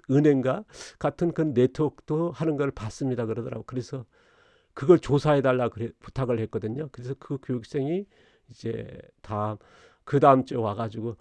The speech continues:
좀 브리핑해라 해서 한 십 분 동안 브리핑하더라고요. 그래서 정한 게 씨앗 도서관입니다. 씨앗 도서관을 이제 그래 씨앗 도서관에다 그래가지고 그, 어, 그때 그 자리에서 만들었고,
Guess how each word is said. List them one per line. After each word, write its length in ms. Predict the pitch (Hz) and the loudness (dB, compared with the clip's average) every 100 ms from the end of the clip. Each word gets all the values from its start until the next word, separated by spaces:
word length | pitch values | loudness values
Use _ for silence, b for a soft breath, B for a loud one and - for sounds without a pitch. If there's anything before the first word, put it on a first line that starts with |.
| b | b
좀 140 | - 117 | -8 -6
브리핑해라 560 | - 139 - 131 117 113 | 0 0 2 2 2 0
해서 260 | 107 123 | -4 -10
한 120 | 104 | -12
십 220 | 127 180 - | -10 -10 -4
분 160 | 170 | -4
동안 180 | 165 139 | -2 -6
브리핑하더라고요. 640 | - 117 117 113 104 107 - | -6 -8 -6 -8 -8 -12 -8
그래서 300 | 139 - 135 - b b | -8 -6 -8 -10 b b
정한 380 | - 113 123 113 | -4 0 2 0
게 180 | 131 123 | -2 -4
씨앗 400 | - 208 196 - | 0 4 4 4
도서관입니다. 880 | 160 208 226 147 117 110 113 113 113 | 0 4 4 2 0 -4 -6 -8 -2
씨앗 300 | - 185 - | 4 4 4
도서관을 680 | 170 - 139 131 156 233 277 b b b b | 0 0 0 2 2 2 0 b b b b
이제 380 | 123 123 123 113 - b b b b b b | -8 -2 -2 -2 -8 b b b b b b
그래 260 | - 147 151 | 2 6 6
씨앗 300 | - 196 180 | 6 4 4
도서관에다 520 | 160 - 131 123 120 | 0 0 0 2 0
그래가지고 520 | 120 120 113 110 110 | 0 0 0 0 -6
그, 160 | - 123 - - | -8 -14 -14 -6
어, 360 | 104 101 104 107 | -4 -4 -8 -6
그때 340 | 135 - 151 | -6 0 2
그 160 | 151 113 | 2 0
자리에서 400 | 135 123 120 135 | 2 2 0 -2
만들었고, 920 | 110 104 110 110 107 - 185 233 | -4 -6 -4 -4 -4 -2 2 2